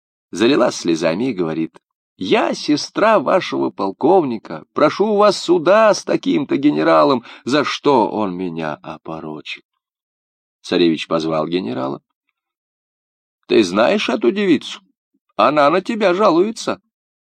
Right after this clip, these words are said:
Генерал вытаращил глаза. «Помилуйте, говорит, ваше высочество, я ее знать не знаю, в первый раз в глаза вижу».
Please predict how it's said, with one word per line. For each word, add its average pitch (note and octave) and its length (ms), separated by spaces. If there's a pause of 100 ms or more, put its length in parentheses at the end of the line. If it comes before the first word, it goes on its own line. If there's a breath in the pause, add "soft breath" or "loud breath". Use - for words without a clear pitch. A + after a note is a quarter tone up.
(220)
Генерал B2 380
вытаращил F#2+ 520
глаза. F2+ 380
«Помилуйте, C3+ 640
говорит, E2+ 200
ваше D3 220
высочество, - 460
я E2+ 120
ее C#3+ 160
знать F2 380
не G3 100
знаю, D3 320
в - 80
первый D#3 280
раз D#3+ 160
в E3 80
глаза A#2 320
вижу». E3 360